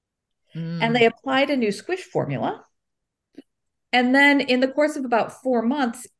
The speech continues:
Speaker 2: Kyber went from eighty thousand to fifty thousand. And Kyber one at that point was about ten percent of that,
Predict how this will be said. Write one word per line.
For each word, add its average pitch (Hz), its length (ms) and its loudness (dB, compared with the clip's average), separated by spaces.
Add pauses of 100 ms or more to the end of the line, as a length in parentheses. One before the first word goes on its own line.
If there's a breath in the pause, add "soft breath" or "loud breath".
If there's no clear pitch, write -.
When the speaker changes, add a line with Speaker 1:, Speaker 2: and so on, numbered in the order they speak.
Speaker 2:
Kyber 277 800 -4 (240)
went 233 260 -6
from 208 240 -6
eighty 233 280 -2
thousand 190 600 0
to 262 100 -4
fifty 339 300 -4
thousand. - 520 -8 (2000 soft breath)
And 233 200 2
Kyber 254 440 4
one 240 400 -2
at 202 160 -4
that 240 200 2
point 240 180 -2
was 240 120 0
about 202 300 0
ten 156 240 -10
percent 170 400 -4
of 143 120 -2
that, - 320 -14